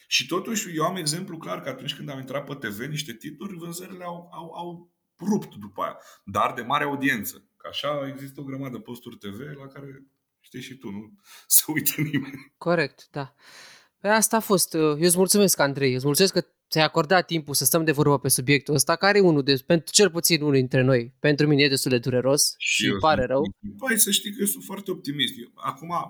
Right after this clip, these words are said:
Speaker 1: ți-am răspuns eu la o grămadă de întrebări și am încercat să pun problemele reale, dar, uh, poate pe viitor discutăm, hai că un post, că discutăm exact de chestiile pozitive, cum am făcut acum un pic pe sfârșit, știi? Că sunt și alea destule.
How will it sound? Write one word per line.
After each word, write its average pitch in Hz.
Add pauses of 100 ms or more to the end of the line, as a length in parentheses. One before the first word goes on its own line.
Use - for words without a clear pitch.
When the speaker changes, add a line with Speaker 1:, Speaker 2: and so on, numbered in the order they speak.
(280)
Speaker 1:
ți-am 131
răspuns 139
eu 156
la 147
o 139
grămadă 139
de 139
întrebări 117 (480)
și -
am 156
încercat 156
să 170
pun 180
problemele 165
reale, 117
dar, 156
uh, 151 (200)
poate -
pe -
viitor 147
discutăm, 175 (560)
hai 156
că 151
un 139
post, 151
că 139 (100)
discutăm 151
exact 151
de 135
chestiile 135
pozitive, 101 (260)
cum 120
am 113
făcut 117
acum 113
un 98
pic 98
pe 95
sfârșit, -
știi? -
Că -
sunt -
și 220
alea 170
destule. 123